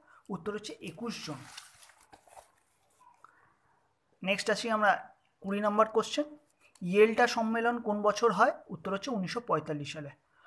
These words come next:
বর্তমান নিরাপত্তা পরিষদের সদস্য সংখ্যা কত? পনেরো। কাশ্মীর সমস্যা দেখা যায় উনিশশো আটচল্লিশ থেকে উনিশশো আটষট্টির মধ্যে।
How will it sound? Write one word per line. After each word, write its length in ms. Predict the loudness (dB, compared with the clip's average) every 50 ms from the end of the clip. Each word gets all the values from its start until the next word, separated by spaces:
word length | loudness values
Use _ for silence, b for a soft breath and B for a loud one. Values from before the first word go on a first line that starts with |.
| b b b b 4
বর্তমান 500 | 6 6 6 6 4 2 6 6 6 6
নিরাপত্তা 560 | 6 0 2 4 2 4 4 2 2 2 0
পরিষদের 400 | 0 0 -2 -2 -2 -2 -2 0
সদস্য 400 | 0 0 -2 -2 -2 -8 -8 -6
সংখ্যা 280 | -4 -4 -4 -2 -4 -4
কত? 220 | -4 -8 -12 -14 -18 -14 _ -4
পনেরো। 440 | -2 -2 -2 -2 -4 -6 -10 -14 -18 _ b b b b b b b b b b b b b 8
কাশ্মীর 400 | 8 8 6 4 0 0 0 0
সমস্যা 400 | 0 -2 -2 -2 -2 0 2 4
দেখা 240 | 4 4 4 4
যায় 200 | 2 4 4 2 2 -2 -6
উনিশশো 380 | -4 -2 -2 -2 -4 -4 -4 -4 -2 2
আটচল্লিশ 560 | 0 0 0 0 -4 -2 -2 -2 -4 -8 -8
থেকে 160 | -8 -6 -4
উনিশশো 320 | -2 -2 -2 -2 0 4 4
আটষট্টির 480 | 4 4 2 -2 -10 -10 -8 -8 -8
মধ্যে। 380 | -8 -8 -10 -14 -16 -18 -18